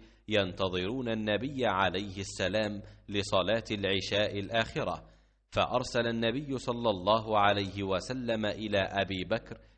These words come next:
بأن يصلي بالناس، فأتاه الرسول فقال: "إن رسول الله صلى الله عليه وسلم يأمرك أن تصلي بالناس." فقال أبو بكر، وكان رجلا رقيقا:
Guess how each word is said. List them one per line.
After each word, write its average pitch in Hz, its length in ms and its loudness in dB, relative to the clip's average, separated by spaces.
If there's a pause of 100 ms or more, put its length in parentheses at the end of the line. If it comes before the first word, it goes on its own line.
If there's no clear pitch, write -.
(100)
بأن 101 320 0
يصلي 101 720 -2
بالناس، 110 440 -2 (580)
فأتاه 113 600 2
الرسول 117 560 -2
فقال: 110 600 2 (340)
"إن 113 200 0
رسول 107 480 2
الله 131 420 -2
صلى 123 320 -2
الله 107 500 2
عليه 101 420 4
وسلم 104 640 -2
يأمرك 113 720 -2
أن 101 320 -2
تصلي 101 680 -2
بالناس." 107 600 -4 (360)
فقال 165 400 0
أبو 98 380 2
بكر، 110 440 -2
وكان 110 440 0
رجلا 104 440 0
رقيقا: 107 880 0